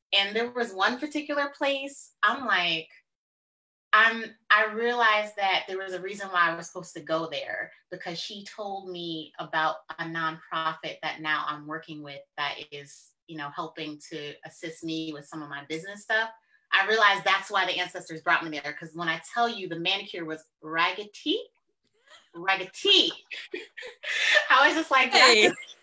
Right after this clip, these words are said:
Speaker 1: pay all this money?
Speaker 2: Right.
Speaker 1: Did I just pay, like, sixty plus dollars for this manicure that is popping off after a week?"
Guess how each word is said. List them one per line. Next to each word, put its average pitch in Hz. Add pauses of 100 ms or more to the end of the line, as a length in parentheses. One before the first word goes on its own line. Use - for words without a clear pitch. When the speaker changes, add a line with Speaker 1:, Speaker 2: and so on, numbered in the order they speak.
(160)
Speaker 1:
pay 240 (160)
all 233
this - (100)
money? 233 (400)
Speaker 2:
Right. 165
Speaker 1:
Did -
I 311
just 427 (140)
pay, 381
like, 247
sixty -
plus 277
dollars 226
for 214
this 226
manicure 214
that 185
is 165 (100)
popping 214
off 180
after 180
a 143
week?" -